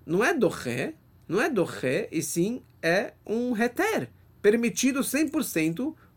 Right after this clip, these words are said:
pegar o carro pra ir pro hospital pra, pra, pra poder salvar aquela vida. Então não é que foi empurrado, "Ah, tá bom, então você pode." Não, não é você pode, você deve. É uma permissão cem por cento de você transgredir esse Shabat, de você pegar o carro no Shabat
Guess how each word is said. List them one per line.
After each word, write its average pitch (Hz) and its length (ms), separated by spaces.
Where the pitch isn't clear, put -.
pegar 175 340
o 196 60
carro 131 320
pra 135 140
ir - 20
pro 180 120
hospital 151 520
pra, 170 280
pra, 170 180
pra 170 200
poder 175 200
salvar 214 280
aquela 240 240
vida. 233 340
Então 175 140
não 240 80
é 349 60
que 320 120
foi 233 300
empurrado, 180 500
"Ah, 269 540
tá 233 100
bom, 233 300
então 214 180
você 202 220
pode." 185 460
Não, 190 280
não 160 80
é 233 80
você 160 340
pode, 135 540
você 131 280
deve. 151 580
É 139 80
uma 156 140
permissão 170 480
cem 277 260
por 269 180
cento 254 440
de 190 80
você 185 280
transgredir 208 560
esse 240 200
Shabat, 240 440
de 156 120
você 160 280
pegar 202 260
o 226 40
carro 202 240
no 170 60
Shabat 202 440